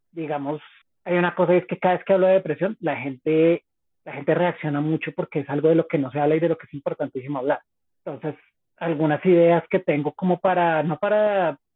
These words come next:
tratar, porque pues eso no, ojalá pudiera, pero como para ayudar a aliviar síntomas y todo eso, va a estar ese taller ahí. Lo mismo un taller ahorita sale de cómo conectar con el propósito de vida de manera no metafísica,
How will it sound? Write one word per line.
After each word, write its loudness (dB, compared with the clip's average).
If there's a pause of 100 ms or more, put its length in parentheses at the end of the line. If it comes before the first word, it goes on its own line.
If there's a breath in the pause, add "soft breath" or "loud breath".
(160)
tratar, -8 (360)
porque -8
pues -8
eso -8
no, -4 (320)
ojalá -2
pudiera, 4 (420)
pero 4
como 0
para 2
ayudar 0
a 0
aliviar 0
síntomas -6
y -12
todo 0
eso, -2 (320)
va -4
a -4
estar -8
ese -6
taller -4
ahí. -2 (440 soft breath)
Lo -10
mismo -2
un 2
taller 0
ahorita 0
sale 0
de 0
cómo -10
conectar -6
con -4
el -2
propósito -4
de 4
vida 4
de 0
manera 0
no 0
metafísica, -4